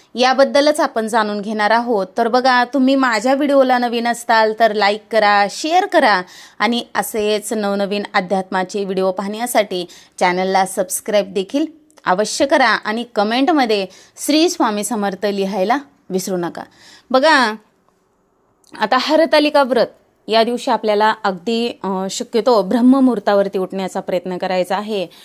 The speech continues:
कारण की बघा आपल्याला व्रत आहे आणि कोणतेही पूजा असो, मग सेवा किंवा मग उपाय,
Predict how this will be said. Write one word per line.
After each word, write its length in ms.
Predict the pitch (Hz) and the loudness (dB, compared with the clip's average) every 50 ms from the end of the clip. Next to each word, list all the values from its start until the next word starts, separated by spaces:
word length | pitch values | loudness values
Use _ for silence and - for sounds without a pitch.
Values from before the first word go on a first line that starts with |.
| - - _ _ | -20 -20 _ _
कारण 240 | - 214 208 220 220 | -2 -2 0 0 -2
की 100 | 214 233 | -4 -2
बघा 200 | 214 226 208 220 | -2 0 0 2
आपल्याला 360 | 214 208 208 214 208 208 208 | 0 0 0 0 0 2 0
व्रत 320 | 208 185 208 208 214 214 226 | 0 0 0 0 0 2 0
आहे 300 | 233 220 214 208 185 180 - | -2 -2 -4 -8 -8 -8 -8
आणि 160 | - 226 254 269 | -4 -2 -2 -2
कोणतेही 720 | 269 - 285 262 254 254 254 247 277 285 269 262 302 302 | 0 0 2 4 4 2 2 4 2 2 2 2 0 0
पूजा 440 | 294 - 294 285 277 - 262 247 | -2 -2 -2 -2 0 2 2 2
असो, 460 | 226 220 220 - - 214 196 190 190 196 | 2 2 0 -2 -6 -4 -4 -4 -4 -4
मग 140 | 202 214 | -4 -6
सेवा 640 | 214 214 - 233 208 190 185 175 185 175 175 175 175 180 - | -8 -8 -4 -2 -2 -2 0 0 2 2 2 0 -2 -4 -6
किंवा 220 | - 285 311 349 370 | -4 -2 0 0 2
मग 160 | 381 403 302 | 0 0 0
उपाय, 400 | 294 277 269 262 - - 156 - | 2 2 2 2 0 -2 -2 -2